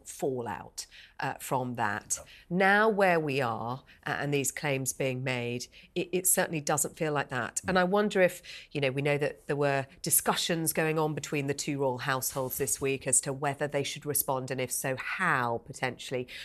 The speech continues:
Speaker 1: But if, should, would, do you think they will feel buoyed by the reception they've got when they've been out and about this week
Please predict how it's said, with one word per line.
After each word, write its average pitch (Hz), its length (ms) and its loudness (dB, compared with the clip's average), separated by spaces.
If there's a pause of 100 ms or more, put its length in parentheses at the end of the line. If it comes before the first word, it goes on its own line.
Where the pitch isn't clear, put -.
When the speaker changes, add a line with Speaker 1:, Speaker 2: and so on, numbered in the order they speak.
(100)
Speaker 1:
But 214 100 6
if, 269 500 0 (800)
should, - 240 0 (440)
would, 254 260 -4
do 294 100 -4
you 294 100 0
think 285 260 -2
they 240 120 4
will 247 120 2
feel 233 240 4
buoyed 151 720 4 (180)
by 151 640 2
the 165 80 -4
reception - 440 0
they've 156 180 2
got 165 240 2
when 165 100 -2
they've 147 120 -2
been 147 100 0
out 143 240 0
and 143 80 -4
about 131 600 2 (220)
this 139 260 2
week 135 460 -4